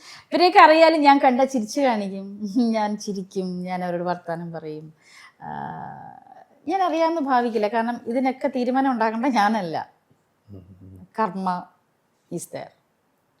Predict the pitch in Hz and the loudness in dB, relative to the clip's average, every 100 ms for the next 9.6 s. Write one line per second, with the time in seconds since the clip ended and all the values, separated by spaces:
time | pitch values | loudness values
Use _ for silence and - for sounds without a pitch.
0 | _ 190 196 226 208 175 175 170 160 - | _ -6 -2 -2 -4 -6 -14 -16 -18 -18
1 | - - _ _ _ _ _ _ _ _ | -20 -20 _ _ _ _ _ _ _ _
2 | _ - - - - - 196 214 214 208 | _ -20 -16 -12 -6 -4 0 0 2 0
3 | 208 185 175 190 180 170 156 143 127 127 | 0 0 0 0 0 -2 -4 -4 -4 -6
4 | 127 123 160 165 160 156 143 139 127 - | -8 -8 -8 -4 -2 -2 -4 -6 -8 -8
5 | 131 120 101 90 127 123 107 95 90 82 | -10 -8 -8 -6 -6 -6 -8 -8 -10 -10
6 | - 101 147 156 151 151 143 135 127 147 | -8 -6 -4 -4 -4 -4 -4 -6 -2 2
7 | 170 165 139 143 156 151 147 - - 120 | 4 4 2 2 2 2 -2 -10 -4 0
8 | 165 170 180 143 135 175 175 170 - 202 | 2 2 2 2 2 2 2 0 0 0
9 | 196 180 143 107 90 82 | 2 2 2 0 -4 -10